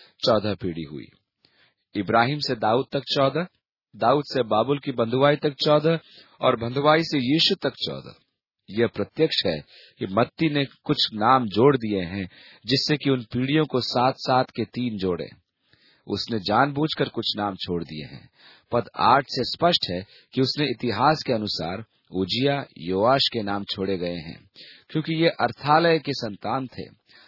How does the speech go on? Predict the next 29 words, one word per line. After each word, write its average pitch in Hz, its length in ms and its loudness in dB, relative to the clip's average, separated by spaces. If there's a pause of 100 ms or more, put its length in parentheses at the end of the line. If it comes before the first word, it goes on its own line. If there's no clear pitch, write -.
(140)
अर्थालया 147 840 4
इजबेल 117 540 2
और 113 120 4
आहाब 104 300 0
की - 160 -10
पुत्री 147 360 -6
थी। - 340 -14 (500)
इजबेल 107 480 2
और 123 120 6
आहाब 113 320 0
के - 160 -4
पापों 131 460 0
के 135 140 -4
कारण 123 380 0 (400)
इज़राइल 107 420 2
का 120 120 -4
सर्वनाश 107 600 -2
हुआ 92 160 -4
था। - 280 -16 (480)
अर्थालया 135 600 0
ने 135 140 -4
दाऊद 135 400 4
के 147 240 2
संपूर्ण 131 600 -2
वंश 120 320 0
को 117 80 -2
नष्ट 120 240 -4
करने 113 260 -4
का 113 120 -2